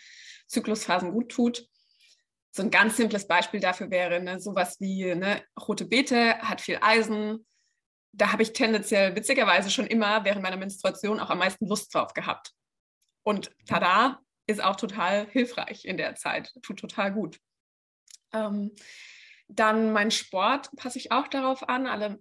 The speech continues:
also was so Bewegung angeht, ähm, das hatte ich jetzt auch schon angesprochen, ne? <clears throat> Dass ich so in den Hochenergiephasen, so im,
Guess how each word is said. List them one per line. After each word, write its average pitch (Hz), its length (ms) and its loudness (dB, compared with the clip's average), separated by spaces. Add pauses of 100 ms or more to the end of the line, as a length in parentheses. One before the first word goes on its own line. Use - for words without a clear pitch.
also 202 280 -4
was 190 140 -6
so 190 80 -12
Bewegung 240 420 0
angeht, 220 600 -2
ähm, 190 100 -6
das - 80 -10
hatte 208 120 -12
ich - 60 -14
jetzt 190 220 -8
auch 214 120 -6
schon - 140 -8
angesprochen, 202 600 -4
ne? 220 180 -4 (200)
<clears throat> 294 360 0
Dass 202 180 2
ich 214 100 -6
so 214 80 -2
in 202 100 0
den 202 220 0 (280)
Hochenergiephasen, 226 1400 2
so 208 120 0
im, 190 380 -4